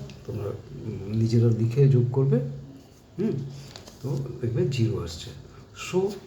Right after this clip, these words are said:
আমাদের প্রুফ হয়ে গেল। হুম, x by, x by, I equal to one to ten, xi minus x bar equal to zero। Hence proved। এটা proved। ঠিক আছে?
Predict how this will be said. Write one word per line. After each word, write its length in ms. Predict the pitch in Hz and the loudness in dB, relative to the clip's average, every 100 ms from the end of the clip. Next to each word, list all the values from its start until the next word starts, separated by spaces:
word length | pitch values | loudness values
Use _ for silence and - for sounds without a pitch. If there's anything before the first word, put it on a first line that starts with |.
| - 110 | -12 -4
আমাদের 280 | 113 117 139 - | 0 2 2 2
প্রুফ 160 | 120 117 | 2 4
হয়ে 120 | 117 | 4
গেল। 140 | 131 - - - - - - - - - - | 4 2 -4 -12 -18 -20 -20 -20 -20 -20 -6
হুম, 100 | 190 - - - - - - - - - | -4 -4 -8 -16 -20 -20 -20 -20 -14 -12
x 20 | - - | -10 -6
by, 140 | 127 - - - - - - - - - | -4 -4 -6 -12 -18 -20 -20 -20 -20 -20
x 20 | - | -18
by, 120 | - - - - - - | -18 -18 -20 -20 -20 -14
I 40 | 107 | -10
equal 180 | 101 104 | -8 -8
to 80 | 107 | -8
one 260 | 104 107 113 | -6 -8 -4
to 60 | 120 | -2
ten, 160 | 156 180 170 | 0 0 -2
xi 100 | - - | -6 -8
minus 260 | 117 - - - | -8 -10 -12 -12
x 60 | - | -4
bar 100 | 139 - | 0 0
equal 180 | 92 - | -2 -6
to 60 | - | -10
zero। 180 | 139 - - - - - - - - | -14 -14 -18 -20 -20 -20 -20 -18 -10
Hence 300 | 113 113 143 - - - | -4 -2 -2 -2 -8 -8
proved। 320 | 110 - - - - - - - - | -8 -8 -12 -14 -16 -20 -20 -20 -20
এটা 160 | - 127 143 - | -12 -10 -10 -12
proved। 320 | - - - - - - - - - 98 - - - - - - - - - - - - - - - - - - - - - - - - - - - - | -14 -14 -16 -20 -20 -20 -20 -20 -20 -20 -20 -20 -20 -20 -20 -20 -20 -18 -18 -18 -20 -20 -18 -20 -20 -20 -20 -20 -20 -20 -20 -20 -20 -20 -20 -20 -20 0
ঠিক 120 | 196 | 2
আছে? 160 | 202 | 4